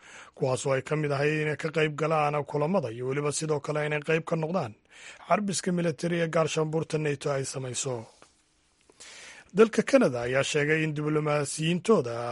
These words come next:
ay ku sugan dalka Shiinaha loo diiday inay ka qayb galaan dacwadda bilyaneer Shiinaha u dhashay islamarkaana haysta jinsiyadda Canada,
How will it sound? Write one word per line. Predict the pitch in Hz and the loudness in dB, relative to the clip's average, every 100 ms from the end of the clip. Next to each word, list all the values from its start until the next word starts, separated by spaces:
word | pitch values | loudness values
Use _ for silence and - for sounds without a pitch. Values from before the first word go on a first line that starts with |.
| 123 127 | -2 -2
ay | 127 - | -4 -6
ku | 156 | -8
sugan | 147 147 151 156 151 | -6 -2 0 0 0
dalka | 151 147 156 | 0 -2 -2
Shiinaha | - 151 156 156 | -2 -2 0 2
loo | 175 | 2
diiday | 208 123 123 127 107 _ - - - - | 0 -4 -6 -6 -6 _ -20 -20 -10 -2
inay | 139 127 | -2 0
ka | 156 | 0
qayb | 156 156 | 2 2
galaan | 143 156 156 147 143 | 4 2 4 2 0
dacwadda | 143 147 151 170 156 151 147 | 0 0 0 0 2 2 2
bilyaneer | 156 156 160 208 151 123 123 127 | -2 -2 2 2 0 -2 -4 -4
Shiinaha | - 147 147 151 | -4 -4 0 2
u | 156 | 2
dhashay | 156 143 160 | 0 0 0
islamarkaana | 156 151 151 151 156 160 143 | 0 -2 -2 -2 0 0 0
haysta | 143 - 165 | -2 -2 -4
jinsiyadda | 143 156 143 165 156 151 | -2 -4 -2 -2 -2 0
Canada, | 196 175 107 | 0 0 -4